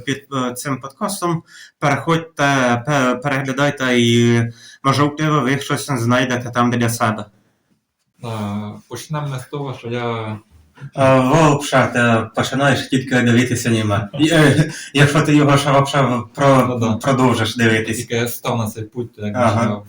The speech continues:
Speaker 2: колібаюся
Speaker 1: Е, е,
Speaker 2: починати.
Speaker 1: по-, по-, поки що скажи краще глядачам, які ти поки що аніме подивився, е, за це ж,
Speaker 2: Ну,
Speaker 1: е.
Speaker 2: подивився по твої-, по твоїй пораді Акаме.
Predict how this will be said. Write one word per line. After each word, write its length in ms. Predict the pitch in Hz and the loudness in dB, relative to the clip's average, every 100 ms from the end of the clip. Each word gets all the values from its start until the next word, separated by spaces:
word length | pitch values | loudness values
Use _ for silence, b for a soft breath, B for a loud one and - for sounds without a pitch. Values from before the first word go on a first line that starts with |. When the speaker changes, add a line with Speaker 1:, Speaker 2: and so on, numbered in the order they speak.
| _ _ - | _ _ -4
Speaker 2:
колібаюся 680 | 117 120 117 117 110 107 151 | 0 0 2 0 -2 -4 0
Speaker 1:
Е, 80 | |
е, 40 | 135 | 0
Speaker 2:
починати. 360 | - 160 160 | 2 2 2
Speaker 1:
по-, 100 | 147 170 | 2 2
по-, 340 | 143 139 - - | 2 2 -2 -4
поки 260 | 160 165 | -4 -2
що 160 | 160 156 | -2 -4
скажи 360 | - 147 147 143 | -4 -4 -2 -2
краще 440 | 147 143 - 135 135 127 127 127 120 117 113 | 0 0 -2 -4 -2 0 -2 0 0 -2 -4
глядачам, 520 | 127 131 123 - 139 131 | -6 -4 -4 -2 -2 -2
які 260 | 127 135 | -4 -6
ти 120 | 135 | -8
поки 300 | 131 127 131 | -8 -10 -12
що 140 | 131 131 | -10 -6
аніме 320 | 127 127 123 135 | -4 -2 -4 -6
подивився, 720 | 127 123 143 - 120 110 - b b b b - | -10 -6 -6 -4 -2 -2 -4 b b b b -12
е, 120 | 110 | -8
за 100 | 104 | -8
це 280 | 104 113 107 | -6 -4 -4
ж, 160 | 107 117 | -4 -4
Speaker 2:
Ну, 60 | |
Speaker 1:
е. 100 | 110 | -2
Speaker 2:
подивився 560 | 120 120 131 151 147 139 | -2 -4 -4 -4 -6 -10
по 120 | 127 | -10
твої-, 240 | 123 135 135 | -14 -12 -12
по 160 | - | -14
твоїй 180 | 123 135 | -8 -6
пораді 720 | 131 127 127 120 117 117 113 - | -6 -6 -6 -6 -6 -6 -6 -8
Акаме. 540 | 117 - 127 151 160 | -12 -10 -6 -4 -4